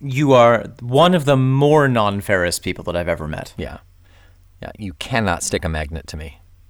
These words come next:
Speaker 1: I've tried recycling you so many <laughs> times. They say, "Oh, we don't take that."
Speaker 2: They leave me on the curb, and I just sit
Speaker 1: Yeah,
Speaker 2: there.
Speaker 1: exactly.
Speaker 2: But I don't rust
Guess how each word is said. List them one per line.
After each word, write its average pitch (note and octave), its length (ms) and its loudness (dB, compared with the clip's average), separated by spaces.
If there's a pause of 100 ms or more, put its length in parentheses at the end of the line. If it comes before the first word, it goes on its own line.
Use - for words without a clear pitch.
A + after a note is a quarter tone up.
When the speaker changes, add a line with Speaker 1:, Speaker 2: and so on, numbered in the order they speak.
Speaker 1:
I've C#3 200 4
tried C3 280 4
recycling A#2+ 560 0
you A2 120 -4
so C3+ 220 2
many D3 140 2
<laughs> - 0 -
times. - 680 0 (220)
They C3+ 160 4
say, A#2+ 220 4
"Oh, B2+ 180 8
we C3+ 140 4
don't C3+ 180 6
take C#3+ 240 4
that." C3 240 6
Speaker 2:
They D#3 100 4
leave D3+ 200 4
me D3+ 100 4
on C#3 140 6
the C3+ 80 6
curb, B2+ 360 6 (280)
and - 120 -6
I A#2 60 2
just A#2 200 0
sit C#3 100 4
Speaker 1:
Yeah, - 60 0
Speaker 2:
there. G2+ 300 0 (200)
Speaker 1:
exactly. A#2 580 -4 (500)
Speaker 2:
But A2+ 120 4
I C3+ 80 6
don't C#3 180 6
rust A3 460 2